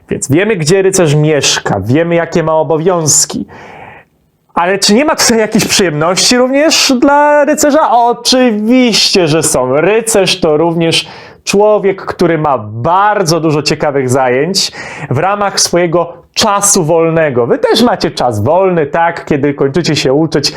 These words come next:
macie swój czas wolny, macie swoje rozrywki. Rycerz też miał takie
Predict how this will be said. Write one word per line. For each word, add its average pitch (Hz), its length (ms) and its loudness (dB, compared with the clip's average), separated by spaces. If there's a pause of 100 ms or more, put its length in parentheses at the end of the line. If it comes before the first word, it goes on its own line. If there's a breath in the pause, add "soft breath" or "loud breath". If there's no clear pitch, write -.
(360 loud breath)
macie 170 540 2
swój 147 240 0
czas 147 240 -2
wolny, 151 320 0
macie 165 360 0
swoje 147 260 0
rozrywki. 156 460 -2 (140)
Rycerz 247 520 0
też 220 300 0
miał 156 140 0
takie 135 380 -2